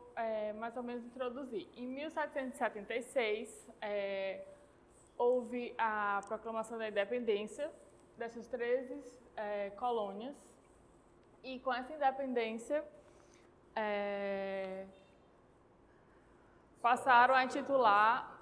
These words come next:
um novo, novos estados soberanos. Então, essas treze colônias passaram a ser estados soberanos e, é, do-, dotada de soberania com plena independência.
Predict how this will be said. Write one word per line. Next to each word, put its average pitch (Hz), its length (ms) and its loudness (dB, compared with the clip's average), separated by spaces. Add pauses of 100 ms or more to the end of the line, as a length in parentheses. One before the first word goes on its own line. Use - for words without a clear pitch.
um 220 360 -10
novo, 233 460 -4
novos 240 320 4
estados 262 340 2
soberanos. 254 460 -4
Então, 214 140 -6
essas 214 240 -10
treze 262 500 -2
colônias 247 580 0
passaram 214 420 -2
a - 20 -12
ser 185 240 -12 (420)
estados 190 400 -4
soberanos 247 760 0 (320)
e, 294 500 -8 (1040)
é, 226 560 4 (440)
do-, - 120 -2 (280)
dotada 240 400 4
de 208 80 -10
soberania 254 580 0
com 254 120 -10
plena 233 260 -6
independência. 254 680 -4